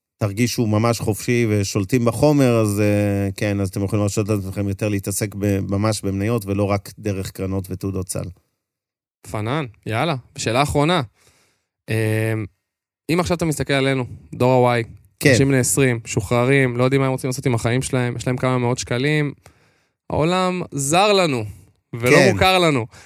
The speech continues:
Speaker 2: איזה שלושה דברים היית מייעץ לנו, בין אם קשור למסחר עצמאי, בין אם בחיים ובין אם בהשקעות? מה היית ממליץ לצעיר הישראלי?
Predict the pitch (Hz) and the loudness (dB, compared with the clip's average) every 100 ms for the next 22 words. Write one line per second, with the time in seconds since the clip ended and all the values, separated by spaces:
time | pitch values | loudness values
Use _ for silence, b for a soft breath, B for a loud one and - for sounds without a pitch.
0 | b b b _ 147 196 220 165 151 170 | b b b _ 2 4 4 4 4 4
1 | 151 139 165 147 151 156 127 113 131 - | 4 4 4 4 4 2 4 4 2 4
2 | 160 160 156 135 120 147 160 151 135 165 | 4 6 4 2 2 4 4 2 2 4
3 | 160 160 156 151 151 147 156 147 - 156 | 6 6 6 6 4 4 2 2 0 2
4 | 143 143 135 151 160 147 127 131 135 175 | 4 4 6 6 6 6 2 0 0 0
5 | 131 117 131 127 110 - - 107 107 123 | 0 2 2 2 0 -2 -4 -4 -4 -6
6 | 139 143 120 123 135 113 104 - 123 143 | -4 -4 -4 -4 -4 -6 -4 2 2 2
7 | - 113 107 - 104 107 151 | 0 0 0 0 -2 -2 -2